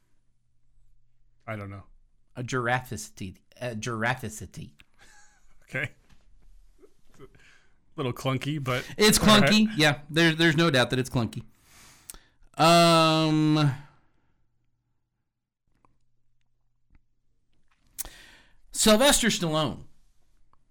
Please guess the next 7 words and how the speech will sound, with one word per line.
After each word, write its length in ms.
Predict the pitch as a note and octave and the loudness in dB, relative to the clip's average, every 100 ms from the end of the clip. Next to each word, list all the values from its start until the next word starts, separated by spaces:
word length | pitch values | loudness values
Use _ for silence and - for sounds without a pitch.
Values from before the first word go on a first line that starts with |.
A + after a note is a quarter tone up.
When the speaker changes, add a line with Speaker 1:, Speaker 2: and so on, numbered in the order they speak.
| _ | _
Speaker 2:
went 340 | C3 E3+ G#3+ G#3+ | 0 2 2 4
to 100 | - | 2
his 140 | A#2+ | 2
friends, 520 | - B2 E2+ - - - | -2 -4 -4 -10 -16 -14
Jean-Claude 560 | G#2 C#3+ D#3 C#3+ C3+ B2 | -2 0 0 2 0 2
Van 200 | B2 A#2 | 0 0
Damme 300 | G#2+ G2+ | -2 -4